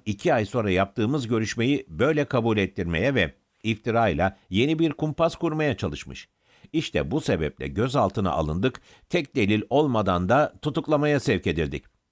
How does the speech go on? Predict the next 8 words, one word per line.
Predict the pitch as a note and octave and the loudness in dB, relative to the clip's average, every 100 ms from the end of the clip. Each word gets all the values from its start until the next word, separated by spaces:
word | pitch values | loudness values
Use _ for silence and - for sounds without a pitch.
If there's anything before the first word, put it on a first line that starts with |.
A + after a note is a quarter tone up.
| _ | _
Mahkemeye | E2+ B2 C3+ E3 D#3 D#3+ E3 G2+ | -2 0 2 0 2 2 0 2
delil | A#2 E3 D#3+ | 2 2 0
olan | A#2+ C3 B2 G2+ - | 0 2 2 0 -2
izinli | A#2 C3 C#3 C#3+ G#2 | -2 0 0 0 0
ses | - C#3 - | -2 -2 0
kayıtlarını | B2+ B2+ - A#2+ A#2 G#2+ D#2+ | -2 0 0 0 2 2 0
dinlettik | E2 D#2 D2 E3 - | -2 -2 -4 -6 -2
ve | E2 | -2